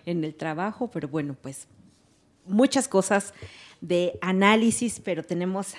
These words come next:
aquí el tiempo corto. Les voy a dar la intervención a nuestra,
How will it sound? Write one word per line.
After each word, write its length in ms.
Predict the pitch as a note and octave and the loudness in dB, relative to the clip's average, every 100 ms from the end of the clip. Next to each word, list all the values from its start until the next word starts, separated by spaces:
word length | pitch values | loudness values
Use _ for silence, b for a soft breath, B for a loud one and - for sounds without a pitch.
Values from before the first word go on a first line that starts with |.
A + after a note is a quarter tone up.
| D#3+ | -10
aquí 260 | F3 D#3+ F#3 | -8 -2 0
el 100 | F3 | 2
tiempo 320 | F3+ E3 F#3 | 0 0 4
corto. 360 | A3+ A#3+ C#4+ C#4 | 6 8 6 4
Les 200 | F#3 D#3+ | 4 2
voy 160 | F3 | 2
a 80 | F3+ | 2
dar 320 | E3+ F3 F3 | 2 2 2
la 160 | E3+ D#3 | 0 0
intervención 1000 | D3+ - D3+ D3 D3+ D3+ - F3+ F#3+ F#3+ B B B B | -4 -6 -6 -4 -6 -6 -4 -4 -4 -8 B B B B
a 160 | E3+ E3+ | -8 -4
nuestra, 760 | E3+ E3 D#3+ - E3 D#3+ E3 | -4 -6 -6 -4 0 0 0